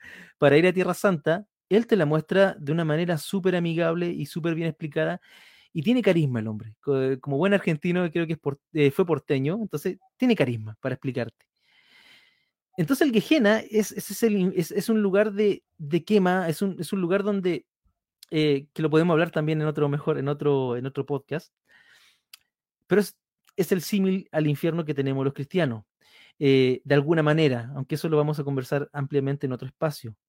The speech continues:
No podemos creer que Jesús está hablan-, abogando por una mutilación física, aunque en el pasado hubo un movimiento, hubo gente que sí se, se, se mutiló físicamente siguiendo el, este, este texto.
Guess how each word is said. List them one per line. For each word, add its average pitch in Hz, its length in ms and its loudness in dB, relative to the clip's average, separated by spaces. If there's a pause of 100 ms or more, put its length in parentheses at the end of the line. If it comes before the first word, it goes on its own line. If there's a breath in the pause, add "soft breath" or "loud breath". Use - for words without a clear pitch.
(640 soft breath)
No 208 160 4
podemos 233 440 2
creer 165 460 -2
que 135 80 -12
Jesús 151 580 -8
está 147 200 -4
hablan-, 160 320 0
abogando 151 500 0
por 143 160 0
una 151 160 -2
mutilación 127 560 -6
física, - 500 -16 (320)
aunque 143 260 0
en 139 60 4
el 127 120 -2
pasado 175 520 0 (800 loud breath)
hubo 175 180 2
un 202 80 4
movimiento, 208 500 4
hubo 185 160 4
gente 175 440 0
que 151 140 -2
sí 170 300 -4
se, 185 720 2
se, 139 840 -2
se 147 200 -4
mutiló 143 440 0
físicamente 180 680 -2
siguiendo 123 480 -4
el, 143 120 -4
este, 123 440 -8
este 127 200 -14
texto. - 380 -6